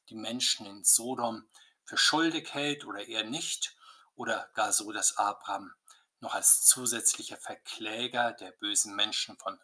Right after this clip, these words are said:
Sodom auftreten würde, sondern so, dass Abraham die Rolle eines Anwaltes angetragen und zugeschrieben wird. Er soll und er darf für die Menschen von Sodom mit seiner Fürbitte eintreten.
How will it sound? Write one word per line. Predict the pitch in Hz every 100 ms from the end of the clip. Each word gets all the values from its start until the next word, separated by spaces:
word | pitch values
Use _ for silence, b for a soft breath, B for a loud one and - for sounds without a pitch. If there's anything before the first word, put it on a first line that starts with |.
| _
Sodom | - 131 143 135 123 -
auftreten | 127 - - - 117 - 113 101
würde, | 110 131 135 143 B B B B
sondern | - 147 175 175
so, | 151 139 208
dass | 226 127 -
Abraham | - 139 - 135 127
die | 123
Rolle | 117 117 117
eines | 110 98 - - B B B -
Anwaltes | 123 151 135 131 147 - 151 - -
angetragen | - 123 143 147 - - 113 110 110
und | 101 -
zugeschrieben | - 123 120 - - 123 120 110
wird. | 117 117 - b b b -
Er | 95
soll | - 120 135 160 160
und | - -
er | - -
darf | 117 139 147 -
für | 127
die | 120
Menschen | 113 110 131 131 - 123
von | - 95
Sodom | - 123 127 117 113
mit | 143 -
seiner | - 117 110
Fürbitte | - - 120 - - - -
eintreten. | 117 131 - - 117 - 117